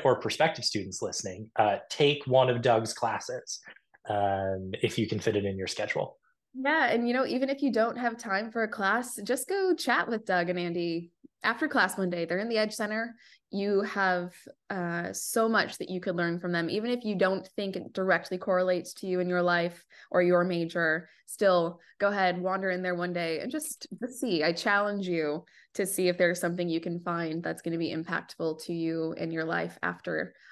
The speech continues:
Speaker 2: Augie, or even maybe while you're at, uh, at Augie. Um, I would be hard pressed to think there's nothing that would cor-, would, would apply.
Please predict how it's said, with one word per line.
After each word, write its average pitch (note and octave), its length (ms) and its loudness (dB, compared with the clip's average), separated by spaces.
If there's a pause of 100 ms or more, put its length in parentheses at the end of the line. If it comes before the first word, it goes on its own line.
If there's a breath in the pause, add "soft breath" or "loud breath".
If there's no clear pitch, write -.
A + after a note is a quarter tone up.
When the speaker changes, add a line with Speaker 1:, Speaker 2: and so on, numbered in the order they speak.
(100)
Speaker 2:
Augie, E3+ 460 -2 (160 loud breath)
or B3 100 4
even D4+ 200 2
maybe D4+ 240 0
while C4+ 180 4
you're G3 220 0 (160)
at, F#3 280 0
uh, F3+ 380 -2
at A3 160 2
Augie. E3+ 400 -4 (320 soft breath)
Um, - 400 -8 (100)
I F#3 120 2
would G3+ 160 -2
be F3+ 400 0 (440)
hard G3 400 2
pressed F3 300 0
to F3+ 60 -4
think F3 220 -4
there's E3+ 220 0
nothing F3 640 -2 (320 soft breath)
that E3+ 200 0
would E3+ 160 0
cor-, F3 360 0
would, F3 300 2
would F3+ 140 2
apply. E3+ 460 -4